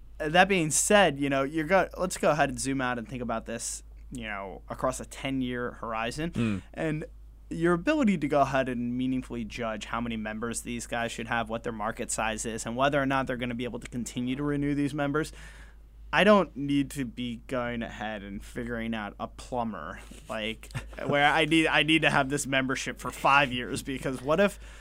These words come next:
Speaker 1: what if the stack rankings for plumbers change?
Speaker 2: I mean, you gotta keep up to date with that.
Speaker 1: Right. Um, and so, you know,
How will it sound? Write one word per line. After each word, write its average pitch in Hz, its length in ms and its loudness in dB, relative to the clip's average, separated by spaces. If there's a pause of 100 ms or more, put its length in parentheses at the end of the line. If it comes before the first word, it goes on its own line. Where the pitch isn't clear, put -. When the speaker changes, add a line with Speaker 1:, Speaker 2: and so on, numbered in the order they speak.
(160)
Speaker 1:
what 185 140 10
if 226 120 4
the 151 80 0
stack 170 360 6
rankings 117 420 -2
for 113 140 -8
plumbers - 460 -2
change? 123 380 -6
Speaker 2:
I 113 100 4
mean, 113 160 4
you 110 100 2
gotta 110 240 6
keep 113 240 0
up 104 120 4
to 104 80 -4
date 123 220 8
with 104 120 -2
that. 113 240 2 (100)
Speaker 1:
Right. 143 320 4
Um, 151 520 6 (520)
and 214 140 8
so, 247 120 10
you 226 140 10
know, 202 260 8